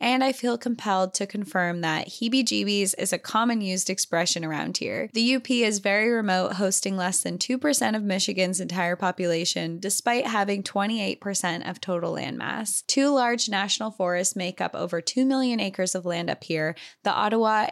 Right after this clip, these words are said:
and the Hiawatha National Forests. If you talk to any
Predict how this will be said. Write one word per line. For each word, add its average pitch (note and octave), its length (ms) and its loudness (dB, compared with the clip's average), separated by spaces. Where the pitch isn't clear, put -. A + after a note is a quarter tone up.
and G#3+ 160 2
the G3+ 140 4
Hiawatha F#3+ 720 2
National E3 480 -2
Forests. - 640 -2
If A3 180 -2
you A#3+ 120 4
talk A#3 340 0
to C4 180 4
any A#3 360 2